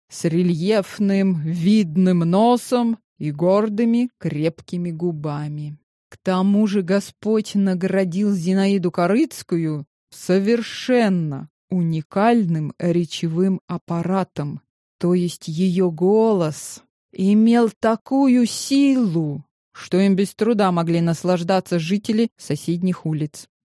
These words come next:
А язык настолько не держался за зубами,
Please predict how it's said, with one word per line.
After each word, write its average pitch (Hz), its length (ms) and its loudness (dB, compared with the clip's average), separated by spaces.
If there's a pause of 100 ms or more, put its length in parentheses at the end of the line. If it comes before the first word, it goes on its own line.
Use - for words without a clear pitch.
(140)
А 165 160 0
язык 175 840 0 (160)
настолько 202 1000 0
не 170 180 -4
держался 165 640 0
за 160 160 -2
зубами, 170 720 -2